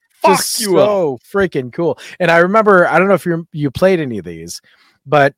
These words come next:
Speaker 2: um, I know we're not quite at, you know, talking about video games yet, but, um, the, there was a Game Boy Advance trilogy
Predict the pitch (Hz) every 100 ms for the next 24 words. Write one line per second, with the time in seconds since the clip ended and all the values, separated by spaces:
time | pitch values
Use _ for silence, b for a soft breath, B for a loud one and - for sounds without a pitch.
0 | - 147 131 127 123 113 - _ _ 147
1 | 160 156 143 143 135 - 165 135 117 -
2 | 165 123 107 135 123 120 113 131 123 110
3 | 98 90 90 98 - 101 - b b -
4 | 135 117 113 101 - - b b - 123
5 | 151 147 147 139 143 - 151 151 127 110
6 | 110 - 143 123 113 151 185 190 170 117
7 | 143 147 143 - - _ _ - 151 131
8 | 117 95 85 87